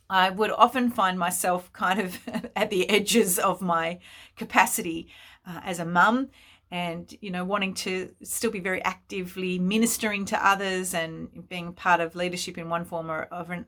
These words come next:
another in the church, and just really wanting to, uh, just be obedient to the call that was on my life. And, and, and yet I was bone dead tired as a mum, and, um,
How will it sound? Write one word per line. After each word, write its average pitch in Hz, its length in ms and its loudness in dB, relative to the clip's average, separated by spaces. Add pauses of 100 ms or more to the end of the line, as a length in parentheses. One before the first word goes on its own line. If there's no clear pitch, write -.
another 180 340 -2
in 165 100 -6
the 165 60 -8
church, 180 440 -2
and 180 80 -6
just 185 300 -6
really 196 260 -4
wanting 185 320 0
to, 180 260 -4 (540)
uh, 214 120 2
just - 500 -4
be 233 300 0
obedient 208 440 0
to 185 60 -8
the 190 60 -10
call 214 360 4
that 233 100 2
was 190 160 -2
on 180 100 0
my 170 120 2
life. 208 440 6
And, 180 180 -8 (480)
and, 202 240 -6
and 220 180 2
yet 226 120 10
I 226 80 10
was 214 360 0 (400)
bone 339 380 4
dead 190 260 4
tired 175 440 4
as 180 120 0
a 175 60 -2
mum, 170 480 0 (180)
and, 175 380 -4
um, 160 380 0